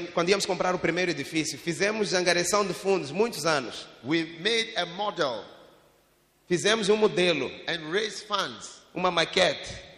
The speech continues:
Speaker 1: e fizemos angariação de fundos com essa
Speaker 2: It was a
Speaker 1: maquete.
Speaker 2: big thing for us.
Speaker 1: Era uma coisa muito grande para nós.
Speaker 2: But some years later,
Speaker 1: Mas alguns anos depois,
Speaker 2: another cinema hall, just like the one we had, was for sale. And that one, we didn't raise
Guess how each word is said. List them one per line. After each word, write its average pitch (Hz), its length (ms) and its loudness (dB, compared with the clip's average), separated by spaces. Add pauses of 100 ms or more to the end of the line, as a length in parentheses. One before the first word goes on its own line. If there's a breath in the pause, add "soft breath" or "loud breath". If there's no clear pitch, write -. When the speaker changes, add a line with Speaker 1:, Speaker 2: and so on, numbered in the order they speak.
Speaker 1:
e 185 120 0
fizemos 208 400 0
angariação 175 500 2
de 147 80 -10
fundos 151 300 -4
com 135 100 -4
essa 127 160 -4
Speaker 2:
It 120 80 -4
was 165 160 0
a 160 40 0
Speaker 1:
maquete. - 160 -10
Speaker 2:
big 202 200 0
thing 165 180 -8
for 131 200 -2
us. 120 360 -6 (220)
Speaker 1:
Era 190 140 6
uma 202 120 4
coisa 196 280 4
muito 196 220 0
grande 147 300 2
para 127 160 -2
nós. 123 240 -2
Speaker 2:
But 156 140 0
some 151 220 -6
years 202 340 -4
later, 160 400 -8 (240)
Speaker 1:
Mas 156 180 2
alguns 175 320 4
anos 190 260 2
depois, 156 580 -2
Speaker 2:
another 226 560 0
cinema 208 560 -6
hall, 143 520 -4 (640)
just 185 280 0
like 143 200 -2
the 143 100 -6
one 156 300 -4
we 143 140 -6
had, 131 280 -8 (100)
was 135 220 -4
for 135 160 -8
sale. 120 440 -8 (640)
And 170 140 -4
that 247 200 2
one, 165 240 -6
we 165 80 -6
didn't 196 320 -10
raise 170 220 -4